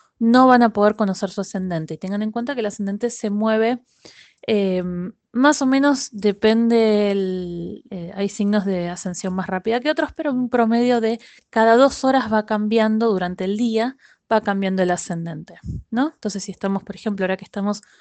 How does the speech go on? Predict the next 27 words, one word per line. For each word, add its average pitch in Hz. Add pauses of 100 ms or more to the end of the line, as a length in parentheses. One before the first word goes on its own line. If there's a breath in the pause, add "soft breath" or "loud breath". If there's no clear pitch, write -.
(640 soft breath)
con 220
el 208
sol, 214
eh, 196
durante 190
este 208
mes 208
está 202
en 196
el 196
signo 214
de 262
Tauro, 330
más 254
o 262
menos 262
al 214
amanecer, 269 (1080)
¿no? 220
Al 220
amanecer 185
el 226
sol 233
sale 202
por 214
el 294
este, 370